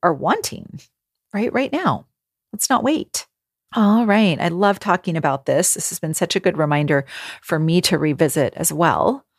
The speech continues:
I know there's all sorts of other acronyms. There's the joy of missing out.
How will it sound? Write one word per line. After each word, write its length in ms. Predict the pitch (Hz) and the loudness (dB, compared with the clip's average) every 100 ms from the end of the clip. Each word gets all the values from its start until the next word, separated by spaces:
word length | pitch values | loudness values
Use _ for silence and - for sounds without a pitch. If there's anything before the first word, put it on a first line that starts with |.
| _ - - _ _ 185 | _ -20 -20 _ _ 0
I 40 | |
know 160 | 175 165 | 2 4
there's 400 | 160 147 - - _ _ _ | 2 0 -4 -8 _ _ _
all 140 | 185 190 | 0 2
sorts 280 | - 175 | 0 0
of 80 | 170 | 0
other 200 | 156 143 | 0 0
acronyms. 600 | - 147 - 156 147 151 | 0 -2 -2 -2 -2 -2
There's 240 | 160 156 151 | 0 -2 0
the 100 | 147 | -2
joy 320 | - 156 175 | 2 4 2
of 140 | 160 | 2
missing 340 | 170 165 160 156 | -2 -4 -4 -2
out. 480 | 151 156 151 - | 0 0 -2 -8